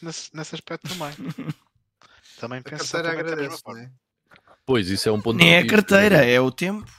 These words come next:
Speaker 2: O tempo. O tempo
Speaker 1: E
Speaker 2: disponível é que
Speaker 1: tudo,
Speaker 2: agradece.
Speaker 1: mas
Speaker 2: Até porque muitos
Speaker 1: quando
Speaker 2: destes
Speaker 1: chegamos
Speaker 2: jogos
Speaker 1: ao Starfield eu posso aprofundar um bocadinho mais o meu raciocínio em relação a esse,
Speaker 2: Yeah.
Speaker 1: a esse tópico.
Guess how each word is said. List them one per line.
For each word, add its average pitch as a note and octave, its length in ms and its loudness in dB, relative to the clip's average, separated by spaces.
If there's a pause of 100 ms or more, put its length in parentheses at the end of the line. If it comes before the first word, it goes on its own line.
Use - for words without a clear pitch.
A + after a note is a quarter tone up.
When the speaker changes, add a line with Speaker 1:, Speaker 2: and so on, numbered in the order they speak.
Speaker 2:
O - 160 -8
tempo. - 360 -20 (500)
O - 40 -20
tempo B2+ 140 -16
Speaker 1:
E - 40 -20
Speaker 2:
disponível A3+ 360 -14
é B2+ 40 -10
que C3+ 60 -8
Speaker 1:
tudo, D3 140 -12
Speaker 2:
agradece. D#3+ 360 -14
Speaker 1:
mas A#2 80 -14
Speaker 2:
Até D3 160 -8
porque C#3 220 -10
muitos D#3 240 -6
Speaker 1:
quando D#3+ 120 -2
Speaker 2:
destes - 180 -2
Speaker 1:
chegamos D3 220 -2
Speaker 2:
jogos D#3 60 -4
Speaker 1:
ao D#3 40 0 (220)
Starfield D3+ 320 -6
eu D3 60 -2
posso - 260 -6
aprofundar C3+ 460 -8
um B2+ 40 -16
bocadinho A#2+ 360 -16
mais A2 240 -14
o A#2+ 40 -20
meu A#2 80 -14
raciocínio A2 440 -16
em G#2 40 -20
relação G#2 360 -20
a G2+ 80 -20
esse, - 200 -18
Speaker 2:
Yeah. G#2 140 -18 (180)
Speaker 1:
a A#2+ 40 -20
esse - 240 -16
tópico. - 420 -18